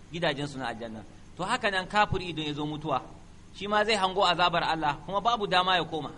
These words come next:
Bai isa ya koma ya ce zai canja yanzu zai tuba zai dawo musulunci ba, domin ya riga ya zo gargara, kuma mutuwan zai yi. To wannan shine ma'anan "وجاءت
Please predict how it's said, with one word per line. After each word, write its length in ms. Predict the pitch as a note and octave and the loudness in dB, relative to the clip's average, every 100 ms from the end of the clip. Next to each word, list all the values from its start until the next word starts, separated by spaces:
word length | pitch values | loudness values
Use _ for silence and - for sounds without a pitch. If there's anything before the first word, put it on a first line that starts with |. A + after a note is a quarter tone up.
| - - - - - | -16 -18 -18 -18 -8
Bai 140 | C#3+ E3+ D#3+ | -4 -2 -2
isa 160 | F#3 | -2
ya 80 | G3+ | -2
koma 320 | - G3 F#3 | 0 0 2
ya 60 | D3+ | 0
ce 160 | F3 E3 | -2 -4
zai 120 | E3+ | -4
canja 320 | E3+ F3+ F3 D3+ | -2 -2 0 0
yanzu 200 | C#3+ E3 | -2 -4
zai 140 | F3 | -4
tuba 280 | E3 D#3+ E3 | -4 -2 -2
zai 120 | E3+ | -2
dawo 220 | D3 D3 | 2 2
musulunci 480 | D3+ D3 D3+ D3+ C3 | 0 -4 -8 -8 -8
ba, 140 | A2 F#2+ - - | -8 -10 -14 -6
domin 240 | C#3+ D#3+ | -4 0
ya 100 | E3 E3 | 0 0
riga 180 | E3 E3 | 2 4
ya 100 | E3 | 4
zo 120 | E3 | 0
gargara, 440 | E3 D#3+ E3 C#3 - - | -2 0 0 0 -4 -4
kuma 140 | F3+ | -2
mutuwan 360 | F3 E3 F#3 C#3 | -2 -2 -2 -2
zai 100 | B2 | -6
yi. 80 | G#2 - - - - - - - D3 | -12 -16 -20 -20 -20 -20 -20 -12 -2
To 60 | |
wannan 220 | F3 G3 E3 | -2 0 -4
shine 200 | F#3 E3+ | -4 -2
ma'anan 400 | C#3+ D3+ E3+ E3 | -2 -2 -2 -2
"وجاءت 440 | C#3 D#3+ D#3+ | -2 0 2